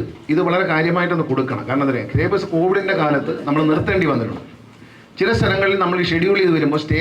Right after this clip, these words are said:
ബസ് അത്യാവശ്യമായി വരുന്നു. രാത്രി അങ്ങോട്ട് പോകുന്ന വണ്ടിയിൽ നിറച്ച ആളുണ്ട്, അവിടുന്ന് കാലി അടിച്ച് തിരിച്ചു വരുന്ന സംവിധാനം ഞങ്ങൾക്ക് വലിയ നഷ്ടം ഉണ്ടാക്കുകയാണ്. അതുകൊണ്ട് എൻ്റെ റിക്വസ്റ്റ് പഞ്ചായത്ത്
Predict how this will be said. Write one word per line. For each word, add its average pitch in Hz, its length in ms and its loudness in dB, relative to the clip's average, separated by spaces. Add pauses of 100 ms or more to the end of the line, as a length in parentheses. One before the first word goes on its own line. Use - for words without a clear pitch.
(100)
ബസ് 175 180 -2
അത്യാവശ്യമായി 160 560 0
വരുന്നു. 101 200 -4 (920)
രാത്രി 202 300 0 (100)
അങ്ങോട്ട് 214 360 0
പോകുന്ന 180 300 2
വണ്ടിയിൽ 165 320 2
നിറച്ച 139 320 0
ആളുണ്ട്, 113 260 -2 (220)
അവിടുന്ന് 165 320 -2
കാലി 165 300 0
അടിച്ച് 160 280 0
തിരിച്ചു 147 280 -4
വരുന്ന 139 240 0
സംവിധാനം 135 420 0
ഞങ്ങൾക്ക് 131 300 -2
വലിയ 123 220 -2
നഷ്ടം 127 260 -2
ഉണ്ടാക്കുകയാണ്. - 380 -10 (180)
അതുകൊണ്ട് 156 300 0 (720)
എൻ്റെ 175 200 -2
റിക്വസ്റ്റ് 214 340 0
പഞ്ചായത്ത് 196 440 0